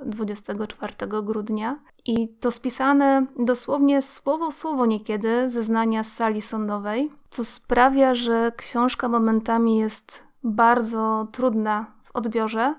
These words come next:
bo nie dość, że przedstawia bardzo ciężką zbrodnię, gdzie giną trzy młode osoby, to jeszcze też sam język, którym posługują się rozmówcy,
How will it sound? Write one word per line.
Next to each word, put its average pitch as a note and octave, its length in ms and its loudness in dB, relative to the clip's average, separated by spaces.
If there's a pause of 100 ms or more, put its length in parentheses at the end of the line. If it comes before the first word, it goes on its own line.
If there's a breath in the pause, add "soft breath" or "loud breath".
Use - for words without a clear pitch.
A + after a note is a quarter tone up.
(160)
bo A#3 60 8
nie B3+ 160 8
dość, C#4 240 -2
że A#3+ 200 2
przedstawia A#3 720 0 (140)
bardzo A3+ 420 2
ciężką B3 500 -2
zbrodnię, A3 800 0 (180)
gdzie A3+ 260 -2
giną A3 560 0 (240)
trzy - 260 -6
młode G#3+ 360 0
osoby, A3+ 560 -6 (460 soft breath)
to A#3 80 6
jeszcze B3+ 300 2
też - 300 0
sam B3 340 2
język, A#3+ 560 4
którym A3 420 -2
posługują A3+ 640 0
się G#3+ 500 -6 (100)
rozmówcy, A3+ 920 0